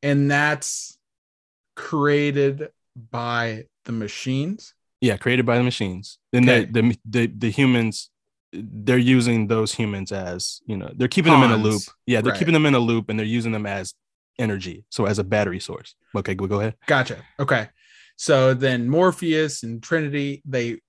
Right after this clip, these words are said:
Speaker 1: you know, when they talk about freeing people, and obviously they free Thomas Anderson, he becomes Neo.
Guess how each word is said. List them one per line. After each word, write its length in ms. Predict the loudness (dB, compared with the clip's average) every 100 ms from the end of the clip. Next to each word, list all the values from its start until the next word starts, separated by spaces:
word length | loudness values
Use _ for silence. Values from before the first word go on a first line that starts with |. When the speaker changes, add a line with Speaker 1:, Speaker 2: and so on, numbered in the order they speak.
| _ _
Speaker 1:
you 140 | -4 -2
know, 120 | -2
when 180 | -2 -2
they 80 | -2
talk 240 | -2 -4
about 260 | -2 -6 -6
freeing 460 | -10 0 0 0
people, 280 | -4 -6 -6
and 100 | -6
obviously 280 | -6 -6 -6
they 120 | -6
free 260 | -6 -4 -4
Thomas 340 | -2 -6 -6 -8
Anderson, 380 | -8 -8 -8
he 100 | -8
becomes 440 | -10 -10 -10 -10 -6
Neo. 600 | 0 4 4 2 -4 -10